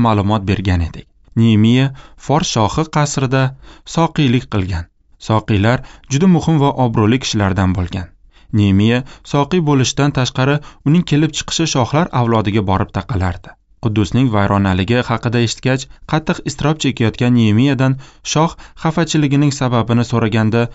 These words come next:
u: "Dushman ota-bobolarim qabrini vayron qilibdi", deya javob berdi. Tarixiy manbalarga ko'ra,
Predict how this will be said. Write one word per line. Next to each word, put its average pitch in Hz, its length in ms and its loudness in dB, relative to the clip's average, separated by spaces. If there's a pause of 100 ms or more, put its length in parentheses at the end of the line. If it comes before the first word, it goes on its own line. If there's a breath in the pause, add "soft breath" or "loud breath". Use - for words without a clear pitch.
(260 soft breath)
u: 147 100 2 (340 loud breath)
"Dushman 151 480 2
ota-bobolarim 135 680 0 (100)
qabrini 117 420 0
vayron 107 340 0
qilibdi", 107 340 -2
deya 104 200 2
javob 98 320 0
berdi. 85 280 -4 (400)
Tarixiy 104 400 0
manbalarga 98 540 2
ko'ra, 117 160 2